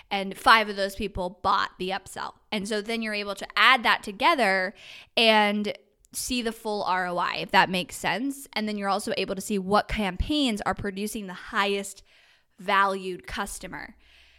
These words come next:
So we usually do both. We usually do U T M codes so we can see it all in Ads Manager and the tagging and the third party, just in case something doesn't fire right or it overfires. Like, that third party measure of having that separate funnel, separate tag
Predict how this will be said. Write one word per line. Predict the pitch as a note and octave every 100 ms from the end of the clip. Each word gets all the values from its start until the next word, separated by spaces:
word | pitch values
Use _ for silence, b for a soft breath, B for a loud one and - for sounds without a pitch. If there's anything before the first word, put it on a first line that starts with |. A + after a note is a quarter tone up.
| b b b
So | - - D#4+ A#3 F#3+ G3+ A3
we | C4 D4
usually | E4 C#4+ B3+ A3
do | G#3
both. | F3+ F3+ F3 G#3+ C#4
We | A#3
usually | G#3+ A3+ A3+ G#3+
do | G3+
U | F#3+ G3
T | - G#3+
M | G3+
codes | G#3+ G3 G3+
so | F#3
we |
can | F#3+ F#3
see | - G3
it | G3
all | F#3
in | F#3
Ads | F3+ F3 F3+ -
Manager | G3 G3 G3+ G#3+ G#3+ - -
and | A3 G#3+ G#3 G3+
the | G3+
tagging | F#3+ F#3+ E3+ E3 D3 F3+ -
and | G3
the |
third | F3 F#3 E3+
party, | - E3 E3+ G3+
just | G#3 - G#3+ -
in | G#3
case | G3 G3 F#3+
something | F#3 G3 F#3
doesn't | F#3 F#3 -
fire | B3 A#3 A3
right | F#3 F#3
or | E3
it | E3 -
overfires. | G3+ G#3 F#3+ F#3 F3 F#3 F#3 - B B B -
Like, | G3+
that | G3+ -
third | - G#3 G#3
party | - F#3+ F#3 F#3+
measure | E3+ E3+ G#3 A3+
of | G3+
having | A3 F3+ F3+
that | F#3 -
separate | - F3 F#3 -
funnel, | F3 E3 E3+
separate | - E3 F3
tag | - G#3 F#3 G3 A#3